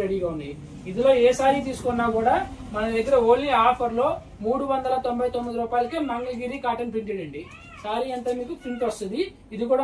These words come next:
మంగళగిరి కాటన్ అండి. ఇది సారీ అంతా ప్రింట్ వచ్చి బోర్డర్ వచ్చి సిల్వర్ గోల్డ్ తో వస్తుంది. మీకు ఏదైనా సారీ నచ్చితే కనుక నేను ఓపెన్ చేసి పిక్ కూడా పెడతాను. మా WhatsApp నెంబర్ వచ్చేసి నైన్ ఫోర్ నైన్ ఫోర్ నైన్ జీరో త్రీ సిక్స్ ఫోర్ ఎయిట్. ఇది సేమ్ సారీ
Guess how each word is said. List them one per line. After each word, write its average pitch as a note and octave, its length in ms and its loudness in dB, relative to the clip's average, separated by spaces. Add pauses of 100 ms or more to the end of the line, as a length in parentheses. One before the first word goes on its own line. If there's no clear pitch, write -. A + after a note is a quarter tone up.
మంగళగిరి A#3 460 -2
కాటన్ G#3 300 0
అండి. F3 160 -6
ఇది A#3+ 100 -8 (360)
సారీ G#3+ 300 0
అంతా A#3 180 -4
ప్రింట్ A3 240 -2
వచ్చి C#4+ 200 -8 (600)
బోర్డర్ G#3+ 260 4
వచ్చి A#3 200 -8
సిల్వర్ A3 320 -2
గోల్డ్ G#3+ 200 2
తో G3 100 0
వస్తుంది. D#3+ 300 -14
మీకు F3+ 180 -6
ఏదైనా A3+ 200 0 (100)
సారీ A3 280 0
నచ్చితే A3 340 -2
కనుక A#3 200 -2 (440)
నేను G#3 220 -4
ఓపెన్ A3+ 260 -4
చేసి A#3+ 200 0
పిక్ - 200 -14
కూడా A#3+ 220 2
పెడతాను. A#3+ 340 -4
మా A3+ 140 0
WhatsApp A3 360 0
నెంబర్ A3+ 200 -2
వచ్చేసి A3 260 -6 (120)
నైన్ G#3+ 220 -4
ఫోర్ B3 220 0
నైన్ A3 200 -4
ఫోర్ A3 200 -4
నైన్ G3+ 200 -8
జీరో A3+ 180 -2 (360)
త్రీ A3+ 200 -2
సిక్స్ A3+ 200 -8
ఫోర్ G3 180 -2
ఎయిట్. - 120 -14 (300)
ఇది A#3+ 200 -4
సేమ్ C4 300 4
సారీ B3 260 4